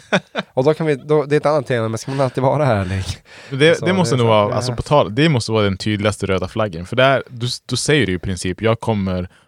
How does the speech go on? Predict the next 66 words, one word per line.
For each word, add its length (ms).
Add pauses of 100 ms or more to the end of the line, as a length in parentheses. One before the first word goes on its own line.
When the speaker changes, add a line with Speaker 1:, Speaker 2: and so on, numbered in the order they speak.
(120)
Speaker 1:
med 120
stor 280
sannolikhet 600
att 60
vara 100
otrogen 340
Speaker 2:
Mm. 100
Speaker 1:
mot 140
dig." 300
Speaker 2:
Det 60
vill 100
säga 100
att 80
när 140
det 60
här, 340
när 140
jag 200
inte 160
är 20
nöjd 260
med 80
relationen 420
längre, 340
Speaker 1:
Ja. 280
Speaker 2:
då, 180
då, 60 (100)
då 80
Speaker 1:
Och 260
Speaker 2:
kommer 140
Speaker 1:
det 60
kan 80
Speaker 2:
jag 60
Speaker 1:
vara 0
Speaker 2:
söka 140
Speaker 1:
vad 180
som 120
Speaker 2:
bort. 60
Speaker 1:
helst, 280
typ. 100
Speaker 2:
Ja. 160
Speaker 1:
Du 140
vet 260
inte 180
ens. 300
Nej. 180
Speaker 2:
Ja, 60
ja. 200
Ja, 100
men 120
den, 160
den 140
där 140
tänker 300
jag 40
är 100
fan 200
svår. 340
Då 60
får 200
man 100
liksom 240
bara 160
Speaker 1:
Rödmålad. 240
Speaker 2:
lite, 180
"Jaha, 240